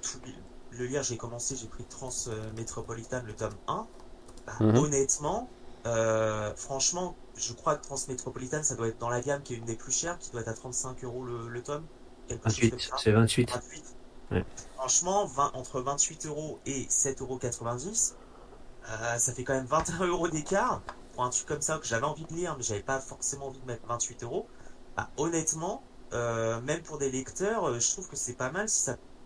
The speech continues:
Speaker 1: pour lire des titres qui sont parfois trop chers. Euh,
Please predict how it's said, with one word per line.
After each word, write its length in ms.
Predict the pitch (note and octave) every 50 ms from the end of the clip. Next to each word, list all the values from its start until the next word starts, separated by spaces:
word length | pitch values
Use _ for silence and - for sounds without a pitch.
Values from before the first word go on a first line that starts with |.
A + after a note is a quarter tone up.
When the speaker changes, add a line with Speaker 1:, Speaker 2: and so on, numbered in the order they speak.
| - -
Speaker 1:
pour 160 | - - B2+
lire 220 | B2+ C3+ F3 F3 -
des 140 | C#3+ C3 -
titres 300 | - - - F#3+ - - - - -
qui 100 | - -
sont 200 | - - - C3+
parfois 400 | - - B2+ - - - E3+ D#3+
trop 220 | D#3 - - D3+ D3
chers. 280 | - - C#3 A#2+ A2 - - - - - - - - - - -
Euh, 500 | - A#2 A2+ A2 A2 A2 G#2+ G#2+ G#2+ G#2